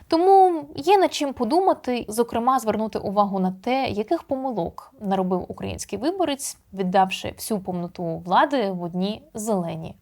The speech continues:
руки. І руки кварталу. Тому що виявилося, що серіал може вилазити з телевізору, знаєте, як оте чудовисько із фільму "Дзвонок", і робити всяку дичину. Дичину, яку потім вигрібають звичайні люди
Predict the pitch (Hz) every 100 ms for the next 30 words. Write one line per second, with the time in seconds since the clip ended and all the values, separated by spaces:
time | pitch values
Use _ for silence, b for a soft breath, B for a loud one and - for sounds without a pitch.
0 | - 165 - - - _ b b b 208
1 | 226 311 - 247 226 - _ _ 208 185
2 | - - - - B B B - 247 262
3 | 302 403 392 269 254 - 208 - 220 208
4 | - - 254 302 494 440 - _ 214 285
5 | 247 214 226 214 196 202 - 208 240 381
6 | 349 220 185 202 202 196 185 190 190 196
7 | 247 214 233 202 - - - 202 - 190
8 | 180 185 190 277 440 906 B B B B
9 | B B B _ 302 370 403 349 214 202
10 | 226 269 254 240 - - 185 185 - -
11 | 175 185 - - 151 - 180 208 262 339
12 | 403 415 226 208 269 247 - 226 208 185
13 | 196 196 190 190 180 185 185 208 339 392
14 | 330 233 220 185 -